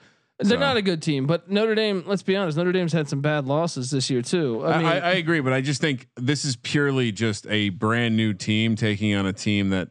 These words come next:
Speaker 2: you know, has a coaching staff that's been around the corner. They understand how to operate in these tournament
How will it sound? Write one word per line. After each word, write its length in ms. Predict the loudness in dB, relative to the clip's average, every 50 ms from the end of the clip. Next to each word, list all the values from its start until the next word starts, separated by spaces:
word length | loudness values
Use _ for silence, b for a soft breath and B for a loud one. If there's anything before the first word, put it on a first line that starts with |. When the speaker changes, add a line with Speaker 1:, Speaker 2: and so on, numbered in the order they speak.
| _ _
Speaker 2:
you 160 | -8 -4 -2
know, 220 | -2 0 -2 -4 -6 -4
has 260 | -2 0 0 0 0
a 60 | -2
coaching 400 | -2 -2 -2 -2 0 -2 -2 -4 -2
staff 360 | -2 0 0 0 -2 -4 -6
that's 120 | -10 -8
been 180 | -4 -2 0 2
around 200 | 2 0 0 -2
the 80 | -4
corner. 340 | -4 -2 -2 0 0 0 0
They 140 | 0 0 2
understand 400 | 2 0 0 0 0 -2 0 0
how 80 | 0 0
to 80 | 0
operate 420 | 0 0 -2 -2 -2 -2 -2 -2 -2
in 80 | -2
these 160 | -2 -4 -4
tournament 540 | -4 -2 -2 0 0 0 0 -2 -2 -4 -10